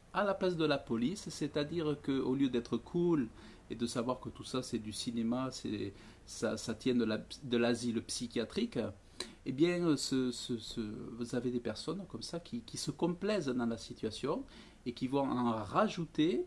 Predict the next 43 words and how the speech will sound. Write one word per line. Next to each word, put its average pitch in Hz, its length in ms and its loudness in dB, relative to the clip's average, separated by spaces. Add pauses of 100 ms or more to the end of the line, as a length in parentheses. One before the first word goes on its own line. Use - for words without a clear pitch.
(140)
pour, 175 600 -2
euh, 104 100 -4
soutenir 185 560 0
le 135 100 4
gouvernement, 110 840 2
soutenir 151 640 -2
les, 104 260 0
les, 104 140 -2
les, 107 180 -4 (400)
les, 110 200 0
les 107 100 0
conneries 147 480 2
de 123 100 0
la 107 140 -2
télé. 123 380 -2 (580)
Et 160 220 6
voilà 151 320 4
dans 165 80 4
la 131 120 4
situation 143 480 -2
où 147 60 4
on 120 60 4
arrive, 247 300 2
c'est-à-dire 165 520 0
que 135 240 2 (440)
c'est - 160 4
un 120 60 2
peu 156 140 0
comme 117 200 0
en 110 80 2
trente-neuf 113 360 4
quarante-cinq, 214 480 0
pendant 156 220 0
la 135 140 2
guerre, 247 260 -2
vous 120 160 -4
aviez 113 200 0
les 113 120 0
collabos, 123 480 2 (420)
ben, 123 140 -2
c'est 175 160 -4
exactement 247 500 0
ça, 359 240 -2